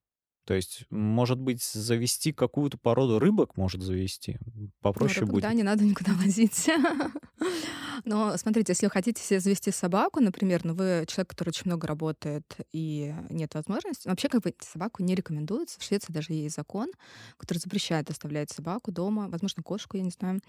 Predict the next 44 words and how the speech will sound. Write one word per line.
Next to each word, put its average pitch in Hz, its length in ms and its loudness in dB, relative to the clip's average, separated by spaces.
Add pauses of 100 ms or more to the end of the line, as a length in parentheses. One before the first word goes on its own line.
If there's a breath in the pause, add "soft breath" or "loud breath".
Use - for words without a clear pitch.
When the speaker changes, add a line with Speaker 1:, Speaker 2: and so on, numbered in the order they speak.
(500 loud breath)
Speaker 2:
э, 156 200 -6 (120)
больше, 190 320 0
чем 175 180 -2
на 156 40 0
шесть 175 220 -4
часов. - 460 -8 (200)
И 175 120 -4
это 170 220 -4
логично, 208 460 -2
потому 165 220 -4
что - 220 -12
больше 190 360 -4
животное 190 340 0
уже 190 120 -4
считается, - 340 -8
что - 140 -16
начинает 175 240 -6
страдать. 170 680 -2
И 160 80 -2
не 160 120 0
всегда 202 600 -2 (540 loud breath)
это 160 300 -6
выглядит, 175 420 0
как 156 200 -4
она 151 160 2
воет 202 480 4
или 151 80 0
что-то - 260 -4
разносит 151 400 -2
квартиру. 220 540 -2
Она 180 100 0
может 170 160 -2
просто - 220 -8
тихо - 160 -6
страдать, 175 460 -4
болеть, 165 500 -2
и 160 80 -4
вы 156 80 -2
даже 160 200 -4
можете 151 280 -6
не 160 40 0
замечать 156 520 -6
этой - 100 -18
проблемы. 156 460 -10